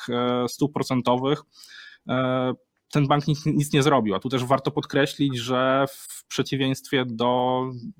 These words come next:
tego, co czasami robi Narodowy Bank Polski, to w-, federa-, rezerwa federalna, czyli bank centra-,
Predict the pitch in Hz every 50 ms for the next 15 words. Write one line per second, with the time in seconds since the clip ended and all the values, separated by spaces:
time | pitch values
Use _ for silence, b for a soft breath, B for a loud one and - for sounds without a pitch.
0 | 123 - - 131 123 131 123 - 135 - - - 147 135 - 135 135 135 135 131
1 | 127 123 131 127 123 123 127 127 123 127 127 120 127 127 127 - _ 127 127 135
2 | - - - 151 143 147 - 131 131 135 131 131 - - - - 120 107 117 123
3 | 107 110 117 - _ _ _ _ _ _ _ - - 143 131 139 135 139 139 135
4 | 113 127 127 127 135 131 143 143 151 143 143 139 - 143 131 127 127 123 127 120
5 | 110 110 - 117 113 117 123 117 - - 131 120 - 131 113 107